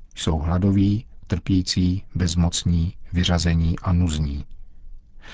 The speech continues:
V jejich tvářích si můžeme představovat jeho tvář a z jejich, byť bolestí sevřených rtů,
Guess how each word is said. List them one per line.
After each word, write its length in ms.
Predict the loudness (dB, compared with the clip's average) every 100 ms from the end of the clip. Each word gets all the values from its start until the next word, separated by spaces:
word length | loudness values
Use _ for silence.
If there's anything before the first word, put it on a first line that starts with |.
| -8 2
V 100 | 4
jejich 220 | 4 2
tvářích 500 | 0 0 0 0 0
si 140 | 0
můžeme 360 | 2 2 0 0
představovat 680 | -2 -4 -2 -2 0 -2 0
jeho 180 | -2
tvář 500 | 0 0 2 2 -2 -6 -14 -16 -16 -4
a 80 | -2
z 140 | 2
jejich, 440 | 2 2 2 -4 -4
byť 240 | -2 -2
bolestí 560 | 0 2 2 0 -4 -2
sevřených 640 | 0 0 2 4 2 0
rtů, 420 | -2 0 2 0